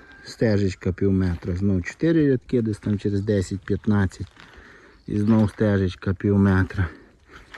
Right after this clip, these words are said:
І так, так далі. Теж буде на зелений корм. А тут ще чотири рядочки, ну, видно, посіяв солодкої кукурузи, бо це якась ніяка, щось вона не росте.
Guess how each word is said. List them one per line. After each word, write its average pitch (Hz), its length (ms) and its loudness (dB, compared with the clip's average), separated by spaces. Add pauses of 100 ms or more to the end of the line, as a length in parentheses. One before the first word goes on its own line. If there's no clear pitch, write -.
(320)
І 120 200 2
так, - 520 -2 (120)
так 104 220 0
далі. 101 300 2 (240)
Теж 107 200 0
буде 104 260 2
на 101 140 4
зелений 101 540 2 (680)
корм. 98 420 2 (160)
А 104 140 -2
тут 156 260 -2
ще 123 240 0
чотири 110 500 2
рядочки, 107 680 0 (1080)
ну, 107 160 0
видно, 98 480 2 (160)
посіяв 110 600 2
солодкої 98 680 0
кукурузи, 92 640 -2
бо 98 140 -2
це 98 140 -6
якась 98 340 -6
ніяка, 92 580 -2
щось - 200 -16
вона 92 140 -2
не 90 120 -2
росте. 87 400 -8